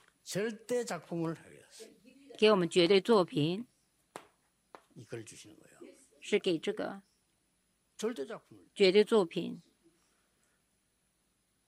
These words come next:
Speaker 1: 여기 주의해야 될 부분이 있습니다.
Speaker 2: 在这里呢，有注意的部分。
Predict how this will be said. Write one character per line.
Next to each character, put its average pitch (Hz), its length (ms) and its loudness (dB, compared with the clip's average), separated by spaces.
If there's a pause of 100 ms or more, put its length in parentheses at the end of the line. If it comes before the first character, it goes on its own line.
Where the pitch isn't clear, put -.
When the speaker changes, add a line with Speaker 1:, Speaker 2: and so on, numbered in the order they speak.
(220)
Speaker 1:
여 233 80 -6
기 240 100 -4
주 170 220 -8
의 208 180 -4
해 202 40 -2
야 175 40 -14
될 165 160 -8
부 156 140 -10
분 143 100 -14
이 - 40 -20
있 - 40 -20
습 - 140 -20
니 - 60 -20
다. - 120 -20
Speaker 2:
在 247 220 4
这 277 180 2
里 208 140 0
呢， 180 120 2
有 170 160 0
注 226 180 0
意 214 100 4
的 190 100 -4
部 196 180 -6
分。 185 460 -6